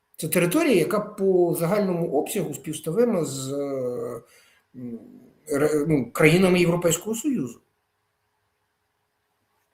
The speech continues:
Забезпечити правопорядок на цих територіях — це є велика робота.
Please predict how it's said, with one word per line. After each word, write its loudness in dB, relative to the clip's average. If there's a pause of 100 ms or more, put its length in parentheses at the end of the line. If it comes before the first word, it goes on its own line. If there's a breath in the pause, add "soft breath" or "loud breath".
(1300)
Забезпечити 2 (640)
правопорядок 2
на -6
цих -6
територіях — -4 (520)
це -2
є 0
велика -2
робота. -6